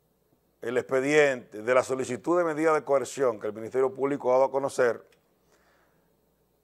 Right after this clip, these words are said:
partiendo de la solicitud de medida de coerción, estamos ante un asesinato y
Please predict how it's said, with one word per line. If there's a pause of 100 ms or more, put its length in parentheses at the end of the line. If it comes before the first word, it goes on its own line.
(320)
partiendo
de
la
solicitud
de
medida
de
coerción, (2250)
estamos
ante
un
asesinato (1120)
y